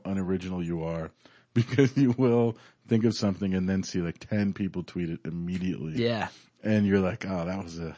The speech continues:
Speaker 1: that was low-hanging fruit." <laughs>
Speaker 2: And the only thing that was somewhat interesting about the, uh, ridiculous power outage that they had was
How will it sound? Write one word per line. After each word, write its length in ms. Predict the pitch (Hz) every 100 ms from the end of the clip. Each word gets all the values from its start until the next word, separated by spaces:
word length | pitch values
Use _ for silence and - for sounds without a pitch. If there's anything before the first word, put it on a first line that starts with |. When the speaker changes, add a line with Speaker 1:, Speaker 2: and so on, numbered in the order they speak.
| - 87
Speaker 1:
that 100 | 95
was 140 | 87
low-hanging 460 | 98 95 98 95 90
fruit." 440 | - 101 92 - -
<laughs> 60 |
Speaker 2:
And 100 | -
the 80 | 160
only 140 | 180 185
thing 220 | 214 196
that 80 | 151
was 340 | 135 - - -
somewhat 520 | - - 160 160 147
interesting 540 | 151 143 131 - 127
about 360 | 123 127 123 -
the, 340 | 123 120 117
uh, 100 | 113
ridiculous 800 | 110 113 127 139 123 117 - -
power 360 | - 127 131 127
outage 340 | 113 110 101
that 120 | 107
they 80 | 107
had 340 | 101 107 107 101
was 460 | 104 104 98 95